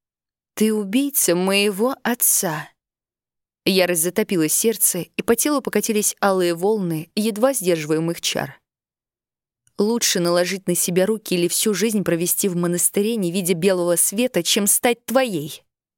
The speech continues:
Ещё раз посмеешь напасть на мой город — убью! И никого не пощажу из рыцарей. А тела разбросаю по полям, на съедение диким зверем». «Истинная королева», —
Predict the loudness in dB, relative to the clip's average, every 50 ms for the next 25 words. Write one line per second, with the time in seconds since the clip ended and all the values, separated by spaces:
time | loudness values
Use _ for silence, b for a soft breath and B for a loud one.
0 | _ _ -6 -4 -2 0 0 0 0 0 0 0 0 0 2 2 2 2 2 0
1 | 0 0 0 0 0 0 0 0 2 0 0 0 2 0 0 2 0 0 0 0
2 | 2 2 2 2 0 -4 -8 -14 _ _ _ _ _ _ 2 2 2 4 2 2
3 | 2 2 0 0 -2 -6 -10 _ _ _ _ _ _ _ _ _ _ _ 0 2
4 | 2 2 2 2 2 4 4 4 2 0 0 0 0 0 2 2 0 2 2 2
5 | 0 2 0 0 -2 0 0 -2 -2 -2 -6 -8 -10 -12 _ _ _ _ _ _
6 | _ _ -2 -2 0 0 0 2 2 2 2 2 0 0 0 2 2 2 2 4
7 | 2 2 2 2 0 0 2 2 2 2 0 -2 -2 -4 -6 -8 _ -2 0 2
8 | 2 2 2 0 0 0 0 0 2 2 0 0 0 -2 0 0 0 0 0 0
9 | 0 2 2 2 0 -2 -6 -8 -10 _ _ _ _ _ _ _ _ _ _ _
10 | _ _ _ _ _ _ _ _ _ -2 -2 0 0 0 -2 -2 -2 -2 -2 -4
11 | -4 -2 -2 0 0 0 0 -2 -2 -4 -6 -8 -12